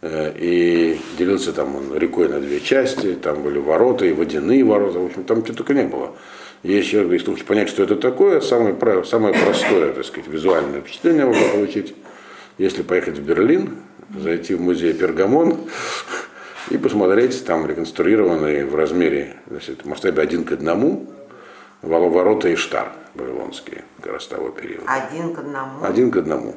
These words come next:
Speaker 1: да. Немцы народ серьезный. Вот. Они, кроме того, раскопали Пергамон Пергамского царства, тоже там его реконструировали в громадных масштабах. Они еще там построили ворота Иштар. Просто в натуральную величину.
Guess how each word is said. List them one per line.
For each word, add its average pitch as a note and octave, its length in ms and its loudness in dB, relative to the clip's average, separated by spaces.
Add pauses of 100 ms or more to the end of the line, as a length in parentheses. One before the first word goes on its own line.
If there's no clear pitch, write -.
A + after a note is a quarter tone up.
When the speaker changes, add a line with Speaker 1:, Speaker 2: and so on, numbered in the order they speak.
Speaker 1:
да. C2+ 120 -6
Немцы G2 380 0
народ D#2 300 -2
серьезный. B2+ 540 2 (800)
Вот. D#2+ 360 -4
Они, E2 140 -2
кроме E2 160 -2
того, D#2+ 180 -4
раскопали D#2+ 460 0 (240)
Пергамон D#2 480 -2
Пергамского C#2+ 520 -6
царства, F3 380 0
тоже F#2+ 220 0
там D#2 140 0
его C#2 180 -4
реконструировали C#2 800 -2
в C2 220 -14
громадных C#2+ 520 -2
масштабах. C#2 480 -6 (560)
Они A2 160 2
еще G#2+ 240 2
там F#2 220 0
построили E2+ 520 0
ворота D2+ 460 2
Иштар. - 340 -6 (680)
Просто A2 320 2
в E2 60 0
натуральную E2+ 480 2
величину. - 440 -8